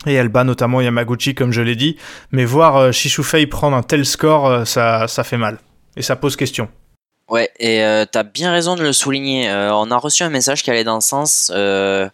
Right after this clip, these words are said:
Speaker 2: et c'est vrai que j'étais assez d'accord et je comprends l'énervement. Euh, il y a cette confiance en Shi Shufei.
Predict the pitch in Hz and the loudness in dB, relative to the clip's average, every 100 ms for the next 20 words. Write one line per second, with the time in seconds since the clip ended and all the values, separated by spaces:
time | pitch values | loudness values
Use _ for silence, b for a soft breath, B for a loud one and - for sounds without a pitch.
0 | B B B _ 104 101 - 120 143 147 | B B B _ -2 0 0 -2 -2 0
1 | 110 107 104 101 107 - 123 127 151 147 | 0 0 -2 -2 -2 -2 -2 -2 0 2
2 | 123 110 120 117 143 135 117 113 110 113 | 2 0 -4 -4 -4 -2 -2 -4 -4 -6
3 | 135 139 131 95 98 95 92 92 90 90 | -2 -2 -2 -4 -4 -4 -4 -4 -4 -4
4 | 101 107 123 - 143 - 156 135 117 - | -2 -2 -2 -2 -4 -2 -4 -2 -4 -4
5 | 113 110 - 120 113 | -4 -4 -2 -2 -4